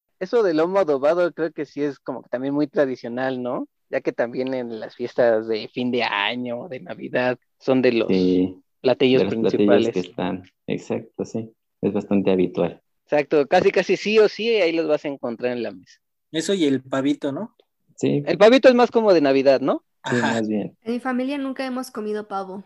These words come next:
Speaker 2: ¿En serio?
Speaker 4: Sí,
Speaker 3: ¿Y qué
Speaker 4: solamente
Speaker 2: comen?
Speaker 4: lomo. ¿Lomo?
Speaker 2: ¿Se les hace muy seco?
Speaker 4: No sé,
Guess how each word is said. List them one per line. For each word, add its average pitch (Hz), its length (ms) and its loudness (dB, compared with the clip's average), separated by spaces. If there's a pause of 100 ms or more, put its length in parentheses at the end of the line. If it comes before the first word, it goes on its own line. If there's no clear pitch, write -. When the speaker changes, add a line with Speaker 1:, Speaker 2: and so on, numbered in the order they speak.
(120)
Speaker 2:
¿En - 160 -8
serio? 90 640 -4 (160)
Speaker 4:
Sí, 226 300 -6
Speaker 3:
¿Y - 20 -8
qué 190 120 -2
Speaker 4:
solamente 196 380 2
Speaker 2:
comen? 175 140 2
Speaker 4:
lomo. 214 380 -4 (680)
¿Lomo? 240 400 -12 (120)
Speaker 2:
¿Se 101 80 0
les 101 180 -2
hace 110 180 -6
muy 104 200 -2
seco? 95 440 -8 (360)
Speaker 4:
No 330 180 -4
sé, - 240 -6